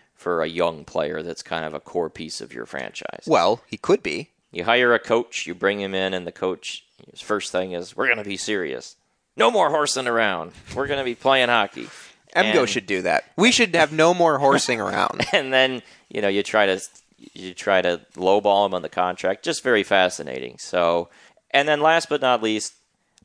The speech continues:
Speaker 1: I will be surprised if anyone is worse than San Jose.
Speaker 2: So they're, they're the bottom of the barrel?
Speaker 1: They
Speaker 2: N-, no one knows the way to San Jose?
Speaker 1: Oh, boy. Good Lord.
Speaker 2: Will Bordeleau play for them?
Speaker 1: Yeah.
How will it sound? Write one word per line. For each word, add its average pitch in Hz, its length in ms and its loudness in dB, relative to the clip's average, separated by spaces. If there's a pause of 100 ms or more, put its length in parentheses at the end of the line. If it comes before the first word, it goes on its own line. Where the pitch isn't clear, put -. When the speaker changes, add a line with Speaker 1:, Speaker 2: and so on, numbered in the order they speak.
(160)
Speaker 1:
I 127 200 4
will 131 140 2
be 117 140 0
surprised 82 580 -2
if 82 120 -10
anyone 82 360 -8
is 73 120 -16
worse 76 200 -10
than - 180 -20
San 52 220 -12
Jose. 50 440 -14 (100)
Speaker 2:
So 120 160 0
they're, 123 580 4 (960)
they're 110 160 4
the 107 80 0
bottom 107 340 2
of 104 60 -4
the 104 60 -2
barrel? 107 400 4 (180)
Speaker 1:
They 95 420 2
Speaker 2:
N-, 143 80 -4
no 151 180 4
one 160 300 2
knows 143 280 2
the 139 100 4
way 135 200 4
to 135 80 0
San 135 240 2
Jose? 135 340 2
Speaker 1:
Oh, 107 220 0
boy. 85 420 -4 (500)
Good 113 240 4
Lord. 90 480 0
Speaker 2:
Will 156 180 4
Bordeleau 156 540 4
play 147 200 4
for 147 160 -2
them? 147 260 0
Speaker 1:
Yeah. 320 300 4